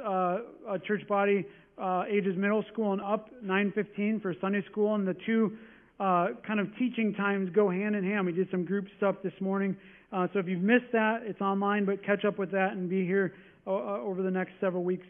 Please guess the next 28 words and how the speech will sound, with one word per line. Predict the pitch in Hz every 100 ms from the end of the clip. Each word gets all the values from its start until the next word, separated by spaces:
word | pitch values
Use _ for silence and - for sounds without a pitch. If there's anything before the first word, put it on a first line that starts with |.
| -
to, | 175 180
to | -
journey | 160 185 180
through | 175 185
that | 175
as | 165
well. | 160 175 156 - - - -
So | 214
I'm |
gonna | 220
read | 240 233 233
First | 233 233
Corinthians | - 233 220 202 -
twelve. | 214 214 214
I'm |
gonna | 202
pick | - 202
up | 214 208
in | 220 185
verse | 202 208 -
fourteen. | 196 208 208 202
I'll | 202
read | 196 202
through | 196
the | 196
end | 208 196
of |
the | 175